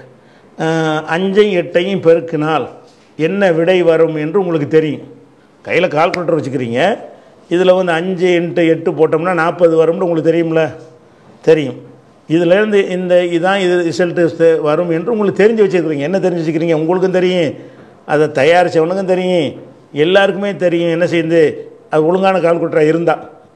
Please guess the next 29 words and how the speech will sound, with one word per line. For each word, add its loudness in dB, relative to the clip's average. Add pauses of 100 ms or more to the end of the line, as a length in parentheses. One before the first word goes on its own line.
(140)
அது -2
தப்பாக 2
தயாரிக்கப்படாம 0 (300)
சரியாக 2
தயாரிக்கப்பட்ட 0
கால்குலேட்டராக -2
இருக்கும் -4
என்று -6
சொன்னால், -2 (380)
இ-, -2
இத்தனை 0
அஞ்சு 0
அஞ்சையும் -2
கூட்டினால் -2
பத்துங்கிறதுக்குல 0 (460)
ஃபைவ் 4
ப்ளஸ் -2
ஃபைவ் 2 (160)
என்னன்னு -2
கேட்டிங்கன்னா -2
டென்னு 2
வரும்னு 2
கை-, -2
கால்குலேட்டர் 0
அடிச்சு -2
பார்க்காம 2
உங்களுக்கு 0
சொல்ல 4
முடியும். -6